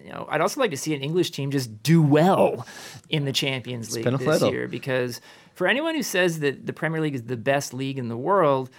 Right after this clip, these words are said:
Speaker 1: it's pretty hard to say that when they're not coming close to winning the Champions League. And, uh, so I, I do think that there are English teams that are capable of winning Champions League. I think,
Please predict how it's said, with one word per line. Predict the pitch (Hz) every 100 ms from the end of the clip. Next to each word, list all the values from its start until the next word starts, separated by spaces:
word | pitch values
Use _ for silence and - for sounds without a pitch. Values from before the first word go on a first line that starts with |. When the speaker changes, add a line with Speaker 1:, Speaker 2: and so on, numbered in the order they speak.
| - _
Speaker 1:
it's | - 151
pretty | - - 202 208
hard | 180 175 175 175
to | 147
say | - 180 240
that | 131 127 139 -
when | 147 147 151 151
they're | 147 147
not | 147 151 -
coming | 156 156
close | 151 147 147
to | 165
winning | 143 147 165
the | 170
Champions | 220 294 - 113 -
League. | 127 127 - 120
And, | 131 131 127 - - - _ -
uh, | 143 143 123 - -
so | - 190 175 170 160 -
I, | - -
I | 170
do | 196 160 220 226
think | - 196 185 -
that | 139 147 139 135 - _ _ 143
there | 151
are | 151 156
English | 151 151 151 139
teams | - 151
that | 131
are | 135
capable | - - 165 160 143 143 139
of | 117
winning | 135 160 135 113
Champions | 127 123 113 110 117
League. | 123 107 -
I | -
think, | 131 131